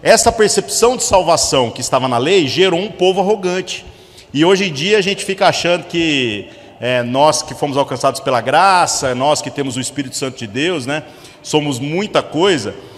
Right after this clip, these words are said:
mas a verdade é que a gente precisa ter um, muita humildade na nossa jornada, porque se Deus, é, acaba se li-, se livrando, né, de pessoas que na antiga aliança não conseguiram permanecer firmes,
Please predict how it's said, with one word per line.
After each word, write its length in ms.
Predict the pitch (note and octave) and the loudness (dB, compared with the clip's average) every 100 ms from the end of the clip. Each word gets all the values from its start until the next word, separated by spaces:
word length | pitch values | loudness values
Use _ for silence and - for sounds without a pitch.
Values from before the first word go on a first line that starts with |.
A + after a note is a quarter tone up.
| - | -10
mas 220 | A2+ B2 | -4 0
a 60 | C#3 | 2
verdade 500 | D3 C#3+ C#3 C#3+ D3 | 2 4 4 4 2
é 40 | |
que 100 | D#3+ | -4
a 20 | |
gente 180 | D#3 D#3+ | -6 -6
precisa 460 | - D#3+ - C#3+ D#3+ | -6 -6 -4 -4 -4
ter 120 | E3+ | -4
um, 500 | F3 E3+ C#3+ B2 B2+ A2+ | -6 -6 -6 -8 -8 -6
muita 320 | B2+ F#3 G#3 | -4 -2 0
humildade 640 | G#3 A3+ F3 D3+ D3+ E3 E3 | -2 -4 0 6 6 4 0
na 140 | F3+ | -2
nossa 240 | E3 - | -2 -2
jornada, 600 | D3 F3+ D#3+ C3 B2+ D#3+ - - - - | -2 0 2 2 2 0 -2 -16 -20 -4
porque 280 | C3+ C3 D3+ | -2 0 0
se 220 | - D#3 | 0 -2
Deus, 720 | A2+ D#3 F#3 F3 - - - C#3+ | 0 2 2 0 -4 -6 -8 -6
é, 240 | C3+ B2+ | -4 -2
acaba 1120 | A#2+ - C#3+ C#3 D3 B2+ A#2 F#2+ - - - - - - - | -2 2 2 6 6 6 4 0 -10 -18 -20 -20 -20 -20 -12
se 320 | - - E3 | -10 -6 -6
li-, 240 | D#3 C#3+ | -6 -6
se 200 | A#2+ - | -4 -2
livrando, 640 | E3+ D#3 B2+ D#3 E3+ B2+ | 0 0 0 2 2 0
né, 160 | C3 C#3 | 0 -2
de 100 | B2+ | -4
pessoas 760 | B2 C#3+ B2+ C#3 C#3 A2+ G#2+ - | -4 -2 -2 -2 -2 -2 -4 -6
que 200 | - C3 | -6 -4
na 200 | C3 B2+ | -2 0
antiga 360 | B2 - F3 F#3 | -2 -6 -2 0
aliança 580 | D#3+ C#3+ B2+ - G2 - - - - | 2 0 0 -4 -8 -10 -18 -20 -12
não 180 | A#2 D#3 | -2 -2
conseguiram 460 | - D#3+ - C#3+ C#3 | 0 -2 -2 -4 -2
permanecer 580 | C#3+ C3+ C3 A#2+ - B2 | -2 -2 -2 -4 -4 -6
firmes, 640 | - G#3+ D#3+ A2+ - | -4 -2 -2 -2 -6